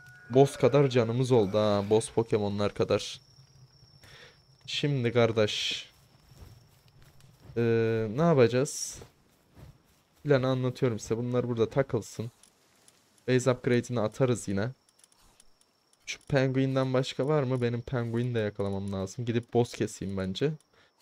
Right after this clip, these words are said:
Ama nefret ediyorum ondan. Hmm. Bir tane daha mining atabilirim Tombat'ı.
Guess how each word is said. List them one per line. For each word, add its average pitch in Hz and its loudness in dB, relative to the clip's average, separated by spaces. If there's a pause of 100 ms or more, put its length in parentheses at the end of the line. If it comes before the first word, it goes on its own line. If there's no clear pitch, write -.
Ama 131 -2
nefret 120 -2
ediyorum 98 0
ondan. 101 -4 (2250)
Hmm. 76 -8 (640)
Bir 123 -6
tane 135 -2
daha 139 2 (760)
mining 139 2
atabilirim 123 0
Tombat'ı. 113 -2